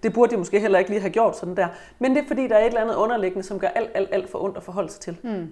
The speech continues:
Speaker 1: Så, så finder jeg lige en dårlig måde at forholde mig til på i stedet for.
Speaker 2: Ja, helt
Speaker 1: Men,
Speaker 2: sikkert.
Speaker 1: men det er trods alt bedre, fordi det andet gør ondt. Au, au. Jeg kan ikke lide, det gør ondt.
Speaker 2: Nej,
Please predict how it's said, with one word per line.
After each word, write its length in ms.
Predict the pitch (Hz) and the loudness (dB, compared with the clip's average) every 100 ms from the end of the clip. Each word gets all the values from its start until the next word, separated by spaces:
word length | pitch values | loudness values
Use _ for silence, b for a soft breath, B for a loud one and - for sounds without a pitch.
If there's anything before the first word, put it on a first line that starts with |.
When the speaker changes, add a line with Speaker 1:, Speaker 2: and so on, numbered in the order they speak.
| - | -14
Speaker 1:
Så, 220 | - 180 240 - - - | -6 -2 -2 -4 -20 -6
så 160 | - 262 | -2 2
finder 200 | 311 233 | 2 4
jeg 80 | 185 | 2
lige 140 | 208 | 2
en 60 | 226 | 4
dårlig 240 | 214 233 190 | 6 6 4
måde 100 | 180 | -2
at 60 | |
forholde 220 | 190 190 | -2 -4
mig 80 | 139 | -4
til 160 | - - | -8 -6
på 160 | 190 | -4
i 40 | 147 | -4
stedet 200 | 160 143 | -4 -6
for. 80 | - | -6
Speaker 2:
Ja, 80 | 208 | -6
helt 160 | 196 226 | -6 -4
Speaker 1:
Men, 60 | 214 220 | 2 4
Speaker 2:
sikkert. 180 | - - | 2 -2
Speaker 1:
men 140 | 220 | 0
det 60 | 226 | 0
er 40 | |
trods 200 | - 240 | 2 2
alt 140 | 233 - | 2 4
bedre, 220 | 214 220 | 4 4
fordi 180 | 202 185 | 0 -2
det 100 | 170 | 0
andet 200 | 175 196 | 0 0
gør 120 | 147 | 0
ondt. 200 | 160 170 | 0 -2
Au, 140 | - 156 | 0 0
au. 180 | - - - - | -2 -4 -14 -6
Jeg 120 | 175 | -4
kan 60 | 190 | -2
ikke 80 | 165 | -2
lide, 80 | 160 | -4
det 80 | |
gør 60 | - | -4
ondt. 200 | - - _ - - - - - _ _ | -8 -12 _ -20 -20 -20 -20 -20 _ _
Speaker 2:
Nej, 140 | 220 | -12